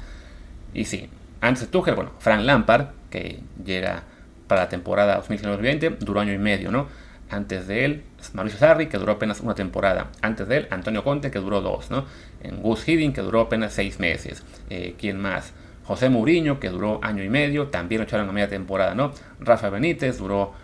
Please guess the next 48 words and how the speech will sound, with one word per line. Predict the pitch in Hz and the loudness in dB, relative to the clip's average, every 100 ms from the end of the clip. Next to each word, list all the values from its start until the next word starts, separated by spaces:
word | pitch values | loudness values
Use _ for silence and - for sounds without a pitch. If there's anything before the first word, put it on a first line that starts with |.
| - - - | -20 -18 -6
mm, | 101 104 - | -4 -4 0
menos | 123 135 | 2 2
de | 117 | 0
una | - | -2
tem-, | 98 | 2
bueno, | 147 110 - - - | 2 2 -6 -10 -6
un | 101 | -4
po-, | 107 101 - | -2 -4 -6
poquito | 107 117 135 | -6 -4 -2
más | 117 117 | -2 -2
de, | 110 90 - - - | -2 -6 -8 -20 -4
no, | 131 | -2
sí, | 131 | 0
menos | 143 143 | 0 0
de | 120 | 0
una | |
temporada. | 104 113 165 160 160 - - | 2 8 8 8 2 -10 -12
O | - | -4
sea, | - | -4
es, | - - - | -4 -8 -8
es | - | 0
un | 139 | 2
te-, | 143 120 | 4 2
es | 139 | 0
un | 156 | -2
equipo | 170 147 120 | -2 -2 -2
que, | 135 139 - - - | -2 -4 -14 -10 0
teniendo | 104 123 151 147 | 4 4 4 4
mucho | 127 147 147 | 4 2 2
dinero, | 143 135 156 139 196 - - - | 0 2 4 4 2 -2 -14 -8
pues, | - 82 - - - - | -6 -4 -8 -16 -20 -18
se | - 104 | -4 0
la | 98 123 | 4 8
pasa, | 127 131 101 - - - - - 107 | 8 6 2 -2 -14 -20 -20 -8 -4
eh, | 98 92 | -4 -2
cambiando | 107 101 120 127 | 0 2 2 2
de | 110 | 0
técnico | 120 123 117 | 0 -2 0
una | 113 | 0
y | 110 | 2
otra | 104 | 2
vez, | 120 175 - - - - - - | 4 2 -2 -18 -20 -20 -14 -6
y | 95 90 87 90 - - | -4 -2 -4 -6 -10 -2
de | 117 113 | 6 8
repente | 147 220 214 | 8 8 6
le | 180 | 4
funciona, | 170 254 202 | 4 4 4
¿no? | 202 | 0